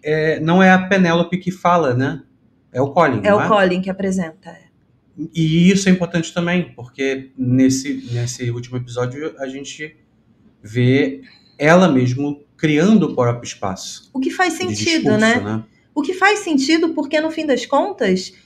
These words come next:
Speaker 2: ela criou aquilo ali, ela criou aquele império. Ela é a pessoa que tem a palavra.
Speaker 1: E ela consegue se defender. É,
Speaker 2: Exato.
Speaker 1: é, é, essa mensagem é muito mais poderosa, né?
Speaker 2: Exato.
Speaker 1: E aí, junta tudo isso. Se, se a intenção da série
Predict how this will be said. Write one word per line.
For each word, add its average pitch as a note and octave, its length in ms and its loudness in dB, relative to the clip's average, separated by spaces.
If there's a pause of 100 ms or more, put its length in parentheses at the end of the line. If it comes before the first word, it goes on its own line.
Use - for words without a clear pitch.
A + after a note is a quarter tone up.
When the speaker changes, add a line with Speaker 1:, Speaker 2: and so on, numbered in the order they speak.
(280)
Speaker 2:
ela F4+ 340 6
criou A#3 320 2
aquilo G#3 300 0
ali, F#3 440 -2
ela D4+ 280 2
criou B3 280 0
aquele G#3 280 -2
império. F3 600 -2 (600)
Ela D4+ 360 4
é B3+ 100 4
a B3+ 60 0
pessoa A#3 340 0
que A3+ 100 -6
tem A#3 180 -2
a A3+ 80 -2
palavra. F#3 720 0
Speaker 1:
E C#3 40 2
ela B2 120 4
consegue B2 320 -4
se - 100 -10
defender. B2 580 -4
É, D#3+ 160 0
Speaker 2:
Exato. C#3+ 760 2
Speaker 1:
é, C#3+ 40 -2
é, D#3 40 4
essa E3+ 200 2
mensagem C#3 440 -2
é C#3 40 -4
muito C3+ 200 -10
mais C3+ 180 -4
poderosa, A#2 600 -2
né? B2 240 -4
Speaker 2:
Exato. B3+ 480 2
Speaker 1:
E C3+ 60 6
aí, C#3 720 4
junta D#3+ 360 0
tudo E3 200 -2
isso. C3+ 360 -2
Se, A#2+ 340 -6
se - 160 -10
a C3 40 -2
intenção C3 540 -4
da D3 140 -4
série A2+ 540 -6